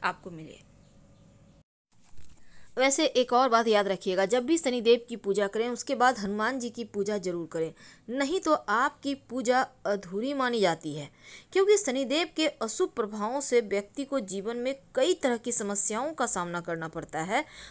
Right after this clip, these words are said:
और शनिदेव के अशुभ प्रभावों से बचने के लिए शनिवार के दिन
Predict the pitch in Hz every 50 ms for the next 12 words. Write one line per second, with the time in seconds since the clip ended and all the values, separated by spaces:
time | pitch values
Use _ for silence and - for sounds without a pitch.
0 | - - - 311 320 - 330 349 370 302 370 392 392 392 - 370 349 - - 247
1 | 247 - - 381 392 - 285 269 240 240 233 254 294 349 381 381 - 392 330 247
2 | 262 262 - 320 370 370 - 269 220 202 170 160 156 - - - - - - -
3 | - - - - 359 392 440 415 330 240 202 190 - - 170 160 170 160 -